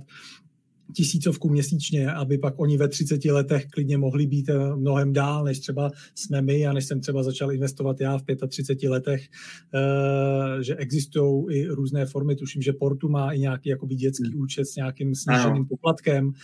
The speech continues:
Speaker 1: jo, tak, eh, jestli to vzít i jako třeba formu nějakého dětského spoření, protože pak za těch pětadvacet, třicet let tou tisícovkou měsíčně, jak jsme se o tom bavili,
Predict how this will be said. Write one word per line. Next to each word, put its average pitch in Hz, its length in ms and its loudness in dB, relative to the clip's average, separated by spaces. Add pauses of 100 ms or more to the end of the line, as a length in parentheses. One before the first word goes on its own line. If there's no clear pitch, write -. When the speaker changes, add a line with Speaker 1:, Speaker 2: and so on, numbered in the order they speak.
(260)
Speaker 1:
jo, 147 300 2
tak, 143 260 -2
eh, 151 40 4 (1300)
jestli 156 260 2
to 151 100 4
vzít 143 260 0
i - 20 0
jako 147 220 2
třeba 143 220 0
formu 156 360 2
nějakého 139 460 2
dětského 131 400 0
spoření, 143 560 0 (280)
protože 127 260 0
pak 135 160 -2
za 127 100 0
těch 135 160 -2
pětadvacet, 131 560 -2
třicet 135 400 -4
let 131 120 0
tou 135 100 0
tisícovkou 139 560 -4
měsíčně, 127 440 -4
jak 113 120 -8
jsme 123 100 -10
se 123 120 -6
o 120 80 -6
tom 120 160 -6
bavili, 123 400 2